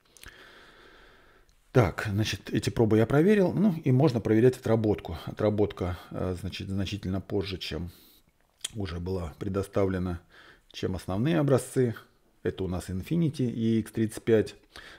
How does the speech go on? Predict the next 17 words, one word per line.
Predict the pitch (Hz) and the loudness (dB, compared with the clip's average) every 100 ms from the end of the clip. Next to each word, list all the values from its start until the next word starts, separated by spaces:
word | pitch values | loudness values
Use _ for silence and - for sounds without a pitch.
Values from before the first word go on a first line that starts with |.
| - | -6
две | 104 | -4
тысячи | 104 - | -2 -2
восьмого | 104 - 104 104 | -2 -2 -2 -2
года, | 101 98 | -2 -2
три | 92 104 98 | -2 -2 0
и | |
пять | 104 87 | 0 -2
мотор, | 92 85 95 85 - | -4 -4 -6 -6 -6
V | 104 95 | -4 -4
Q | 101 101 90 | -2 -2 -2
тридцать | 107 95 - | -6 -10 -4
пять | 101 - | -6 -4
H | 107 - | -6 -2
R, | 151 160 - _ - | 0 0 -2 _ -8
триста | 120 - | -6 -2
одиннадцать | 113 110 104 | -2 -2 -4
сил, | - 110 104 | -6 -4 -4